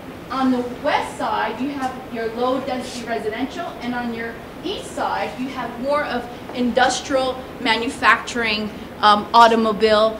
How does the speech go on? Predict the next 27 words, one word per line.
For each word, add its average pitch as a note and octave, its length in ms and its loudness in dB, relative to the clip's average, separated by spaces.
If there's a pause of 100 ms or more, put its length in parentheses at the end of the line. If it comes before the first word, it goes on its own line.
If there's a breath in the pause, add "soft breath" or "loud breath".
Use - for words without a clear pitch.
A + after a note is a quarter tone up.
(160)
kind G#3+ 180 2
of F#3+ 100 -4
usage. - 560 0
So A#3+ 480 4
you A#3+ 100 0
can C4+ 160 0
begin E4+ 280 4
to F4 120 -2
see D#4 260 2
that A3 280 4 (180)
the B3+ 80 6
Campello D4 500 4
neighborhood A#3+ 480 0
is - 280 -6 (420)
almost C#4 480 6
fragmented C4 720 6
into A#3 260 -4
three B3 280 -4
sectors, - 720 -4 (140)
right? G#3+ 300 -2
So A#3+ 120 -2
you A3 180 -4
have A3+ 300 0
the G#3 80 -4
residential, A3+ 680 2
you F#3+ 140 -2
have G3 260 -4